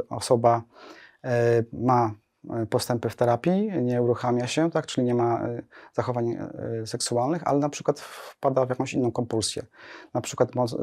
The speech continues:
mocno zaczyna uprawiać sport albo ogląda seriale, tak. Więc też pilnujemy, czy też nie ma przekierowania w, w inną stronę. No i patrzymy na motywację, tak. Cały proces terapii trwa około dwóch lat w naszym ośrodku.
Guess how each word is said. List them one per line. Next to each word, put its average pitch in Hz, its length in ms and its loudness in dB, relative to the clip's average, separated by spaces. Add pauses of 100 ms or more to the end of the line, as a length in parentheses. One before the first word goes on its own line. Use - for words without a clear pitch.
mocno 120 400 -2
zaczyna 120 400 0
uprawiać 110 300 0
sport - 460 -4
albo 110 600 -2
ogląda 120 460 0
seriale, 110 520 2 (140)
tak. - 280 -10 (540)
Więc 123 160 -2
też - 140 0
pilnujemy, 123 600 2
czy - 140 -12
też 117 200 0
nie 120 60 0
ma 117 240 0
przekierowania 120 880 0
w, 113 160 -6
w 113 100 -6
inną 117 200 0
stronę. 117 460 0 (720)
No 151 80 8
i 165 40 8
patrzymy 143 520 6
na 135 100 6
motywację, 123 600 2 (240)
tak. - 280 -6
Cały 151 220 8
proces 139 260 -2
terapii 131 520 0
trwa - 260 -2
około 123 580 4 (260)
dwóch 123 300 2
lat 117 140 4
w 123 40 -4
naszym 117 260 -2
ośrodku. 135 540 -2